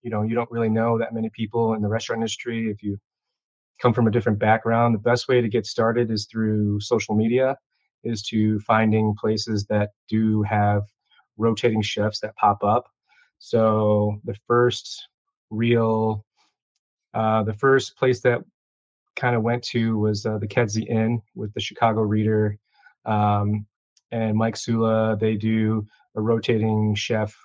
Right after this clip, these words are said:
every Monday. They call it the Monday Night Food Ball. Uh, so I went there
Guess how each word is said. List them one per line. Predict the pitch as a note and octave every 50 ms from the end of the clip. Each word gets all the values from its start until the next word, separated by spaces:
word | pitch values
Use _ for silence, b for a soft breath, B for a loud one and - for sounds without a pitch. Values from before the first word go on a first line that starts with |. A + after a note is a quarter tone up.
| _ - -
every | A#2 G#2 A2 G#2+
Monday. | G#2+ G#2+ G#2+ G#2+ A2 A2
They | G#2+ A2
call | G#2+ - A2 A2
it | A2 A2
the | G#2
Monday | A2 A2 A2+ A2+
Night | A#2 A2+ - _
Food | - C3 B2+ B2+
Ball. | C3 B2+ B2+ C#3 - _ _ _ _ _ _ _ _ _ _ _ _ _ _ _ _ _ _ _ -
Uh, | A2 A2 G#2+ G#2
so | G2+ G2+ - B2 A#2 A2+ A2+ A#2 A2+ - _ _ _ _ _ _ _ _ _ _ -
I | A#2+ A#2+
went | A#2+ B2+ B2+ B2+ B2
there | C#3 C3 C3 C3 C3 C3 C3 B2+ C3 C3 C3+ C3+